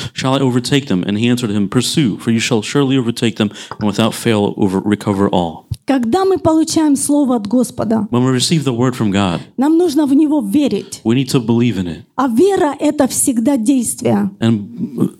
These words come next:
Speaker 1: faith is constantly doing it.
Speaker 2: Вера Давида, она выражалась в том,
Speaker 1: The fa-, David's faith was shown through
Speaker 2: что он взял шестьсот человек
Speaker 1: the fact that he took six hundred,
Speaker 2: и пошел
Speaker 1: six hundred people.
Speaker 2: догонять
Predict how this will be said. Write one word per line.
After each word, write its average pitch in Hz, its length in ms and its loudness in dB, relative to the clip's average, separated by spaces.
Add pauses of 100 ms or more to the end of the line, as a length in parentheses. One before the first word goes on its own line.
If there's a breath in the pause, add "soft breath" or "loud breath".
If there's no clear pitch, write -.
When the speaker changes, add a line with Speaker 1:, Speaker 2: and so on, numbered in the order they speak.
Speaker 1:
faith - 520 -2
is 107 240 2
constantly 110 580 0
doing 95 440 0
it. - 100 -16
Speaker 2:
Вера 339 400 2
Давида, 294 680 0
она 302 220 2
выражалась 294 600 0
в - 120 -10
том, 359 360 0 (480)
Speaker 1:
The 113 60 2
fa-, 113 220 0
David's 139 480 -2
faith 139 320 0
was 107 80 -2
shown 113 320 0
through 135 160 -4
Speaker 2:
что 330 180 2
он 302 160 2
взял 320 340 0
шестьсот 320 560 0
человек 254 680 0 (100)
Speaker 1:
the - 60 0
fact 131 220 0
that 120 80 2
he 117 80 2
took - 200 -2
six - 220 -2
hundred, 139 180 2
Speaker 2:
и 320 60 4
пошел 302 480 2
Speaker 1:
six 285 80 -2
hundred - 0 -
people. 214 60 -8
Speaker 2:
догонять 294 540 0